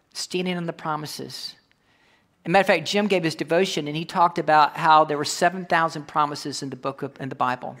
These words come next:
Seven thousand promises. And one of the promises that we have that we find through the gift of the Holy, we have the promise of the gift of the Holy Spirit. So Samuel, or they called him Sammy, he says one day after they had gone to church, Sammy came home and he was singing,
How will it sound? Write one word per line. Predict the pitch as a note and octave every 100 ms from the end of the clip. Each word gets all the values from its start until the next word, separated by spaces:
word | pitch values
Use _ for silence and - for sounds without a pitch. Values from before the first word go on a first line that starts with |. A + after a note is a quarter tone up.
| -
Seven | - F#3 F#3 F#3+
thousand | E3+ D#3 D#3 D#3
promises. | - D3 C#3+ - - -
And | D3
one | D#3+
of | G3
the | G3+
promises | F#3 F3 E3 D#3+
that | D#3+
we | D#3+
have | F#3+ G#3+ C#3+
that | D#3
we | D#3
find | D#3 E3+ E3 E3
through | D#3+
the | D#3
gift | E3 E3
of | F3
the | D3
Holy, | E3+ E3+ - - -
we | E3
have | E3
the | D#3+
promise | - E3 F3
of | E3
the |
gift | D3+ E3
of | D#3+
the |
Holy | F3 F3
Spirit. | - B2+ - - - - - -
So | - - F#3+
Samuel, | F#3 - - A3 C4+ C#4+ G3+ C#3
or | C#3+ D3+
they | D#3+ D#3+
called | F3+ E3
him | E3
Sammy, | - - F#3 G3 F3 C#3 C#3 - - - _ _
he | F#3+
says | E3+ F3+ E3
one | G#3+ A#3+
day | G3+ D#3+ E3 E3+
after | - E3+ E3+
they | D#3
had | D#3
gone | D#3 F3
to | F3+
church, | - F#3+ E3 -
Sammy | - F3+ F#3 F#3
came | E3 - F3
home | D#3 - - A3+ C#3+ C#3 D3+ D#3+ _ _ _ _
and | D#3
he | D#3+
was | D#3+ D3+
singing, | - - G3+ F3+ C#3 D3+ C#3